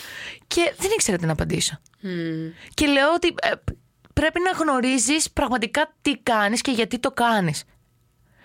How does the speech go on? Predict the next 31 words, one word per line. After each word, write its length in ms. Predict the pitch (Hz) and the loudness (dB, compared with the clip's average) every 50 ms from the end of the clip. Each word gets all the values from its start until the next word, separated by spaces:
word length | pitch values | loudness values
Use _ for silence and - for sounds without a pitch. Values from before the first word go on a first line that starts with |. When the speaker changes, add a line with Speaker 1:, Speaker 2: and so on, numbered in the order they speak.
| - | -4
Speaker 1:
Που 120 | - 214 226 | 0 2 4
εγώ 100 | 202 220 | 4 4
έφτασα 260 | 233 233 302 - 330 | 2 2 0 0 0
στα 160 | 311 - 320 247 | 0 0 0 0
δεκαεφτά 640 | 226 202 - 208 190 175 - - - 233 262 294 285 | 0 2 2 2 0 0 -2 -2 0 0 2 2 2
για 80 | 240 | 0
να 80 | 202 175 | 0 0
το 80 | 170 170 | 0 0
κατανοήσω 480 | - 170 - - 156 156 147 156 - | -2 -2 -2 -2 -2 -2 -2 -4 -4
αυτό. 240 | - - - - 147 - _ _ _ _ - - - _ _ _ - - _ _ _ _ _ - - | -6 -6 -6 -6 -6 -6 _ _ _ _ -20 -20 -20 _ _ _ -20 -20 _ _ _ _ _ -6 -2
Speaker 2:
Εντάξει. 300 | 359 202 190 - - - - _ _ _ _ - - - - - | -2 0 -2 -2 -8 -14 -20 _ _ _ _ -20 -20 -20 -8 -2
Speaker 1:
Δύσκολο, 720 | 185 185 190 247 277 277 - - - 240 214 196 196 240 285 294 | 0 2 2 4 4 2 2 0 2 2 4 4 4 4 2 2
ναι, 240 | 262 214 202 196 233 277 285 | 2 2 2 2 0 0 2
μεν, 320 | 247 208 185 185 196 240 - | 2 2 2 2 0 -2 -2
αλλά 300 | - 247 233 226 233 226 | 0 0 2 2 2 2
πραγματικά 360 | 220 240 233 208 226 - - 277 | 0 0 -2 -2 -2 -2 -2 -2
εκείνη 220 | 220 - 254 262 | -2 -2 -2 -2
τη 100 | 262 277 | -2 -4
χρονιά 460 | - - 220 202 196 185 185 190 196 - | -2 -2 -2 0 0 0 0 0 0 0
ήμουνα 420 | 220 220 240 254 277 285 285 - - _ | 0 0 0 2 2 2 0 -2 -2 _
αποφασισμένη 880 | - 196 208 202 190 208 180 170 190 196 185 180 175 202 202 220 233 226 - - - - - - - - - - | -4 -2 -2 -2 -2 -4 -2 -2 -2 -2 0 0 0 0 0 0 -2 -6 -8 -10 -12 -12 -10 -12 -14 -14 -10 -6
σε 220 | - - - 247 | -2 0 2 4
όλους 380 | 226 220 226 240 254 269 285 247 | 4 4 4 4 2 2 0 0
τους 180 | - 285 226 - | -2 -2 -2 -2
τομείς. 600 | - 202 180 185 175 170 170 165 160 175 - - | 0 0 0 2 0 2 2 0 0 0 0 0
Αυτό 240 | - - - 214 | 0 0 0 0
δηλαδή 240 | 202 196 196 180 190 | 2 2 0 0 0
και 100 | 180 226 | 0 0
με 100 | 214 214 | 0 0
το 160 | 202 233 220 | 0 0 0
βόλεϊ 960 | 190 185 202 196 202 196 196 196 202 196 196 196 196 202 202 202 202 208 202 | 0 2 2 4 4 4 4 4 2 2 4 2 2 2 2 2 0 0 -2